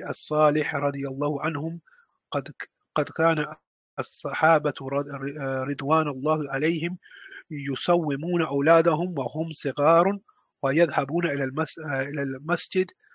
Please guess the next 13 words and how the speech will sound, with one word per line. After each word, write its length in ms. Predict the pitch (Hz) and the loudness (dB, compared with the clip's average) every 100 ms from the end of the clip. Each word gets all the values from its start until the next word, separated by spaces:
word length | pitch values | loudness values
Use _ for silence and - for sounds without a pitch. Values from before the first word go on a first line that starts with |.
| _ - | _ -4
فيجعلون 840 | 135 135 170 160 - 143 165 170 | 0 4 4 2 0 0 0 2
لهم 440 | 151 170 143 170 135 | 4 4 2 0 -4
اللعبة 520 | 135 180 180 185 175 | 0 0 4 4 4
من 140 | 165 143 | -4 -4
الإحن، 1200 | 139 139 - - - _ _ _ 180 - 139 131 143 _ _ _ - | -4 -4 -8 -14 -20 _ _ _ -4 -4 -6 -14 -16 _ _ _ -4
يعني 380 | 147 170 185 180 - | 0 2 2 -4 -8
الصوف، 500 | - - 175 147 - _ - _ _ - | -8 -6 -2 -2 -6 _ -20 _ _ -4
أو 180 | 135 135 139 196 180 | -4 -4 -12 -16 -2
نحوه، 580 | 165 - 147 135 139 - _ _ - - _ _ - - | -2 -2 -8 -8 -8 -14 _ _ -20 -20 _ _ -12 -8
أو 140 | 131 | -6
نحوه، 600 | 143 - 170 151 170 226 - _ _ _ - - - - - - _ _ - | -4 -2 2 2 2 -2 -6 _ _ _ -20 -20 -20 -20 -20 -20 _ _ -2
فإذا 520 | - 151 135 147 135 | -2 -2 4 6 6
بكوا، 580 | 127 165 165 165 175 | 4 4 4 4 2